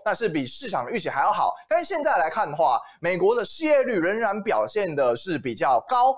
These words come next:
哦，比如说从，呃，上个礼拜公布是十percent吧左右，十percent对不对？十percent的失业率，老实说，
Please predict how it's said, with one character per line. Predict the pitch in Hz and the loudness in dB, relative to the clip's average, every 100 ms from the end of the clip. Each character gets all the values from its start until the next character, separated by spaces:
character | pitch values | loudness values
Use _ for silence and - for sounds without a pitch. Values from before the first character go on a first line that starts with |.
| - - | -4 -6
哦， | - | -2
比 | 180 | 2
如 | 185 | 2
说 | 240 214 | 2 0
从， | 170 160 175 - | 0 -4 -4 -2
呃， | 151 143 139 151 | 2 2 2 0
上 | - 226 190 | -2 -2 -2
个 | |
礼 | 147 | -2
拜 | 143 170 | -2 0
公 | 170 175 | 0 0
布 | |
是 | 175 185 | 0 -2
十 | - 131 156 | -4 -6 -4
percent | 160 220 | -2 -2
吧 | 143 | -2
左 | 95 107 | -4 -4
右， | 135 - | -2 -4
十 | - 180 | -10 -6
percent | 180 196 185 | -2 -2 0
对 | 180 | 0
不 | |
对？ | 185 - - - - | 0 -2 -6 -16 -10
十 | 247 | -4
percent | 285 302 302 | -2 2 2
的 | 269 | 2
失 | - 208 | -2 -2
业 | 220 | 0
率， | 214 | 2
老 | 175 160 | 0 0
实 | 185 | 0
说， | 233 233 | 0 0